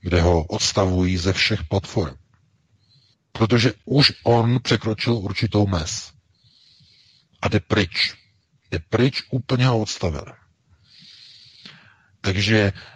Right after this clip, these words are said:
když vy jim šlápnete na, e, jejich nohu, na jejich kuří no-, kuří oko, oni vás zlikvidujou, zničí, stane se vám nehoda, nabouráte, e, dostanete nemoc, najednou umřete na rakovinu,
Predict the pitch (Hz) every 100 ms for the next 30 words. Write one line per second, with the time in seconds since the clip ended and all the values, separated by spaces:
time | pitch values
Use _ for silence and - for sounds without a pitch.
0 | - 95 98 95 95 165 160 143 135 -
1 | 120 113 113 120 113 - 104 101 98 90
2 | 82 - _ - 90 92 95 95 95 98
3 | 87 82 82 82 87 - 90 90 82 -
4 | _ - 98 - 101 98 92 - - -
5 | - - _ - - - - - - -
6 | _ - - 113 95 87 101 92 101 117
7 | - 123 117 110 107 98 92 92 98 110
8 | - 98 98 - 95 90 - 92 95 92
9 | 90 87 90 92 87 95 92 87 87 90
10 | 90 92 98 95 92 87 87 - 87 87
11 | 82 - - 107 92 90 90 87 - 107
12 | 98 90 101 95 98 101 95 90 - 95
13 | 92 101 95 92 90 92 95 98 90 92
14 | 87 90 - 90 87 87 85